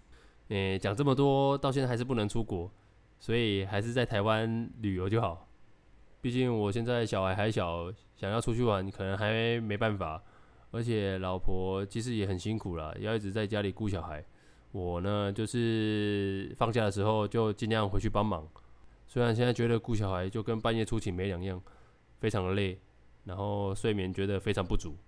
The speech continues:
但是小孩是自己要生的，那就得自己负责，必须做一点牺牲付出嘛。好了，接着我就要讲一些跟消防有关系了。前几天看到我们的那个群组里面在传啊，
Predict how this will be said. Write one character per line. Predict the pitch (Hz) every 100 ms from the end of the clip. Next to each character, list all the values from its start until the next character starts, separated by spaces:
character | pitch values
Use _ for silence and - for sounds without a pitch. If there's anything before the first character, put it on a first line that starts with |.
| - _ - - - - -
但 | 127
是 | 120 127 127 127 123 120 117 110
小 | - 101
孩 | 101
是 | 104 120
自 | 131
己 |
要 | 117 113
生 | 107 107
的， | 98 92 - - -
那 | 110
就 | 113
得 | 101
自 | 90
己 | 107 95
负 | 107
责， | 98 87 85 - - - - -
必 | 127
须 | 107 117 113 - - -
做 | 127 117
一 |
点 | 113 90
牺 | 110
牲 | 104 104
付 | 104 104
出 | - 101
嘛。 | 92 78 - - - - - - -
好 | - 98
了， | 104
接 | 110 123
着 | 120 113
我 | 101
就 | 110
要 | 113
讲 | 101
一 | 101
些 | 110 107
跟 | 110 110 110 110
消 | 113
防 | 104 92
有 |
关 | 87 95
系 | 92 95
了。 | 90 - - - - - - - - - -
前 | - 131
几 | 117
天 | 131 127 131 131
看 | 135 123
到 | 127 123
我 | 107
们 | 101 101
的 | 101
那 | 113
个 | 113
群 | - 110
组 | 110 98
里 |
面 | 95 104
在 | 110
传 | - 95 80
啊， | 85 87 87 87